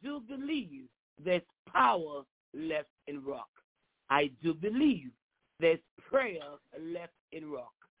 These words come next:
Forgetting those things which are behind and press towards the mark of a higher calling. I do believe there's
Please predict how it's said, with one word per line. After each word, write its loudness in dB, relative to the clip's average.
Forgetting 0
those -4
things -2
which -6
are -4
behind -4
and 0
press 2
towards 0
the -6
mark 0
of -6
a -6
higher -6
calling. 0
I 6
do 0
believe -10
there's 0